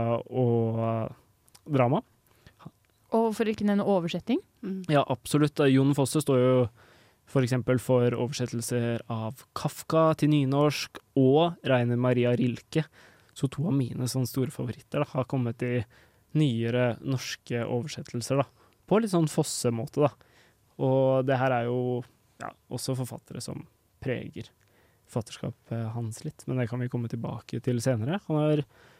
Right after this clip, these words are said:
Speaker 1: gitt ut, eh, han startet, eh, sin forfatterkarrieren med romanen Raut Svart, og liksom har fått, eh, etablert seg fra det da. Kjent for, eh, en annen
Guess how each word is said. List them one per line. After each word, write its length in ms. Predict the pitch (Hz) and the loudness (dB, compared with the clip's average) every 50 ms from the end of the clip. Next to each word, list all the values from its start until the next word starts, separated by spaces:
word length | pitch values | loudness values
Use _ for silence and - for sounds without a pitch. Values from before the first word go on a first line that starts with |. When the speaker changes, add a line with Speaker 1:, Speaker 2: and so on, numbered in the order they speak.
| _ _ _ - | _ _ _ 0
Speaker 1:
gitt 160 | 180 165 - | 0 2 2
ut, 360 | 151 143 - _ _ _ - 156 | 0 0 0 _ _ _ 0 2
eh, 400 | 151 151 151 151 147 147 147 143 | 4 4 6 6 6 4 4 4
han 140 | 139 151 151 | 2 2 0
startet, 760 | - - - 185 156 127 117 113 - _ _ _ - 135 - _ _ - | -2 2 2 4 4 4 2 -2 -6 _ _ _ -6 -6 -6 _ _ -2
eh, 160 | 147 143 139 | 0 2 2
sin 280 | 127 - 131 131 127 113 | 0 0 -2 -4 -4 -4
forfatterkarrieren 760 | - - 120 120 117 - - 127 - 127 123 123 120 127 143 147 | -6 -8 -6 -6 -6 -4 -6 -6 -6 -4 -4 -4 -4 -4 -4 -2
med 440 | 135 123 120 120 120 120 127 - - | -2 0 0 0 -2 -2 -4 -4 -2
romanen 600 | 127 123 117 117 123 123 127 123 127 127 120 113 120 - | -2 -2 -2 -4 -4 -4 -4 -2 -2 -2 -2 -4 -4 -4
Raut 400 | 143 131 127 120 123 131 - _ | -2 -2 0 0 0 -2 -6 _
Svart, 540 | - - - - 175 233 - _ _ - - - _ _ _ _ _ _ _ _ _ _ _ _ _ - | -12 -10 -2 0 0 0 0 _ _ -18 -18 -18 _ _ _ _ _ _ _ _ _ _ _ _ _ -4
og 380 | - 139 131 127 127 131 131 | 0 2 2 4 4 2 2
liksom 240 | 131 123 - 123 120 | 0 -2 -4 -6 -8
har 100 | 117 117 | -8 -8
fått, 360 | 117 123 113 - _ _ - | -8 -10 -12 -12 _ _ -2
eh, 460 | 135 127 123 123 120 117 117 113 - - - _ _ _ _ - | 0 0 2 2 0 0 -2 -2 -4 -8 -12 _ _ _ _ -14
etablert 520 | - 127 - 131 117 123 120 113 - - - | -8 -4 -2 -2 0 0 -2 -4 -4 -8 -4
seg 260 | - 131 123 123 117 | -2 0 0 0 -2
fra 360 | - - 127 120 117 117 120 117 | -2 -2 0 0 2 2 2 2
det 160 | 123 123 127 | 0 0 0
da. 80 | 135 - - _ _ _ _ _ _ _ _ _ | 0 -2 -4 _ _ _ _ _ _ _ _ _
Kjent 280 | - 143 135 127 120 - | -2 0 0 0 0 -2
for, 380 | - - 135 131 131 131 127 | 0 2 4 4 6 4 4
eh, 480 | 127 123 123 123 123 123 123 120 117 - - - | 2 2 0 0 0 0 0 0 -2 -4 -6 -4
en 120 | - 127 | -2 0
annen 480 | 127 127 123 123 127 127 123 120 120 | 2 2 2 0 0 -2 -2 -4 -6